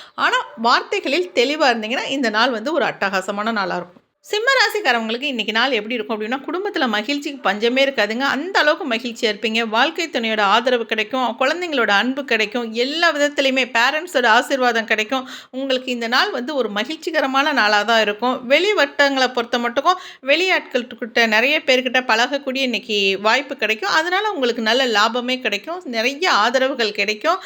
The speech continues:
நீங்க வண்டி வாகனத்துல போகும்போது கவனமா போறது நல்லது. உத்தியோகத்தை பொறுத்த மட்டுக்கும் உங்களுக்கு இன்னைக்கு பல சலுகை எல்லாம் கிடைக்கிறதுக்கு வாய்ப்பு இருக்கு. தொழிலை பொறுத்த மட்டுக்கும் இன்னைக்கு லாபம் கிடைக்கவும் வாய்ப்பு இருக்கு.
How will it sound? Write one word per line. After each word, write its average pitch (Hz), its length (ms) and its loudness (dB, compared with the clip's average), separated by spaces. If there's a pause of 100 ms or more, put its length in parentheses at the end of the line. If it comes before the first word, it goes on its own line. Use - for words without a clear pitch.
(240)
நீங்க 240 420 0
வண்டி 294 280 0
வாகனத்துல 262 480 -2
போகும்போது 262 480 0
கவனமா 285 440 0 (100)
போறது 220 260 -2
நல்லது. 233 640 -2
உத்தியோகத்தை 370 540 -4
பொறுத்த 208 240 -6
மட்டுக்கும் 240 300 -6
உங்களுக்கு 226 240 -4
இன்னைக்கு 208 200 -8
பல 330 280 -2
சலுகை 349 420 -2
எல்லாம் 262 280 -2
கிடைக்கிறதுக்கு 220 420 -4
வாய்ப்பு 220 260 0
இருக்கு. 220 180 -2 (480)
தொழிலை 440 400 -2
பொறுத்த 226 240 -4
மட்டுக்கும் 226 260 -4
இன்னைக்கு 208 260 -2
லாபம் 254 380 0
கிடைக்கவும் 240 420 -4
வாய்ப்பு 214 360 2
இருக்கு. 196 320 -6